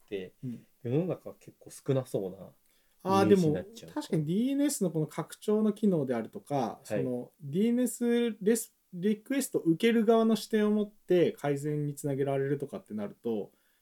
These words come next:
Speaker 2: やっぱり自前でディーエヌエスホストしてる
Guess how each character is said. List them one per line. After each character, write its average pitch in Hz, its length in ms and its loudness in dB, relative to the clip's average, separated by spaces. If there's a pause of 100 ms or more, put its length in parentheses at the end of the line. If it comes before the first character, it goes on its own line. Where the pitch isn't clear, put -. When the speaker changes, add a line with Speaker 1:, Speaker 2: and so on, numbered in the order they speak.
(140)
Speaker 2:
や 202 80 -2
っ 202 40 -6
ぱ 220 80 2
り 156 60 0
自 139 180 -2
前 240 200 4
で 233 100 0
デ 180 60 -8
ィ 208 120 2
ー - 0 -
エ 214 40 6
ヌ 233 80 6
エ 233 40 4
ス 226 120 -4 (140)
ホ 175 60 -4
ス - 120 -12
ト 208 120 -2
し - 140 -10
て 202 120 8
る 202 240 6